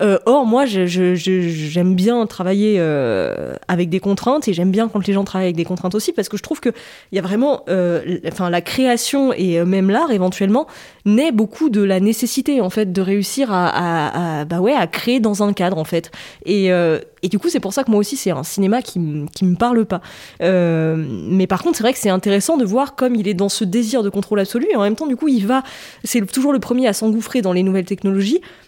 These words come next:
Et en même temps, euh, ces nouvelles technologies, on sait pas forcément comment elles vont vieillir après, et donc il, forcément, il crée en fait une sorte de risque,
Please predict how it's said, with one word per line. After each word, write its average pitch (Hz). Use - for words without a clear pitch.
Et 233
en 214
même 208
temps, 359
euh, 160
ces 196
nouvelles 208
technologies, 202
on 214
sait 202
pas 262
forcément 220
comment 202
elles 190
vont 190
vieillir 185
après, 269
et 190
donc 226
il, 180
forcément, 262
il 208
crée 285
en 202
fait 254
une 214
sorte 202
de 190
risque, 202